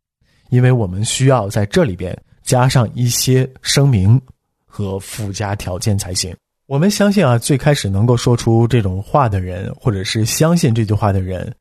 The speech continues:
也并不希望说别人受到伤害，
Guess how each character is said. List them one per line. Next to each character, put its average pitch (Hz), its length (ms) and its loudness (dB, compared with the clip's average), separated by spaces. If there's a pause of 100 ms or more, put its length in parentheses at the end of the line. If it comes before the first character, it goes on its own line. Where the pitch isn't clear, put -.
(120)
也 110 180 0 (120)
并 233 180 4
不 117 100 0
希 117 200 -2
望 113 220 2
说 117 300 0 (140)
别 101 200 -2
人 120 220 2
受 110 180 -2
到 92 140 -6
伤 104 200 0
害， 98 240 -4